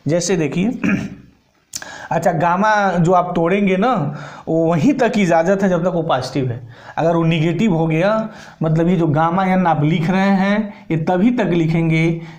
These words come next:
जब इसके अंदर जो quantity है वो greater than zero है, तभी तक आपको इजाज़त है उसकी तोड़ने की। अगर जहाँ वो negative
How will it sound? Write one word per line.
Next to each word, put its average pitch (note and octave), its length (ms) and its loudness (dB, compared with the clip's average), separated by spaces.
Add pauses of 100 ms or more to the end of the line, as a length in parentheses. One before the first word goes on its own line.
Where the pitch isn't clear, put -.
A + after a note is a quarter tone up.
जब D#3 120 2
इसके E3+ 280 0
अंदर F3+ 240 0
जो G3 220 0
quantity D3 560 0
है D3 400 -2 (120)
वो D3+ 100 -2
greater C3+ 500 -2
than B2 220 2
zero A2+ 200 -2
है, A#2+ 140 -6 (380)
तभी F3+ 260 2
तक A3+ 260 0
आपको G3+ 300 0
इजाज़त E3+ 600 0
है A#3 80 0
उसकी G#3+ 260 -2
तोड़ने B2 380 -2
की। A#2+ 200 -14 (380)
अगर D#3 260 0
जहाँ E3 240 0
वो G3+ 100 2
negative F#3+ 680 0